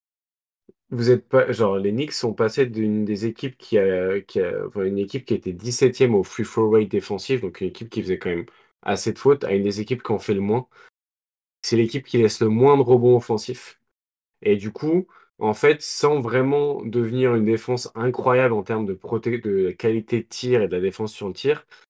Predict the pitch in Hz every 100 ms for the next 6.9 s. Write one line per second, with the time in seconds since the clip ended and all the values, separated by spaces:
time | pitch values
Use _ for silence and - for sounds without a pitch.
0 | _ - 113 113 113 107 123 110 92 107
1 | 113 - 131 123 123 117 135 131 98 95
2 | 92 110 110 117 107 104 - 143 151 -
3 | _ _ _ - 110 - 107 - 107 117
4 | 107 107 - 139 - 104 92 92 131 131
5 | - _ - - 107 95 117 - 131 110
6 | 104 87 - - 95 87 82 95 -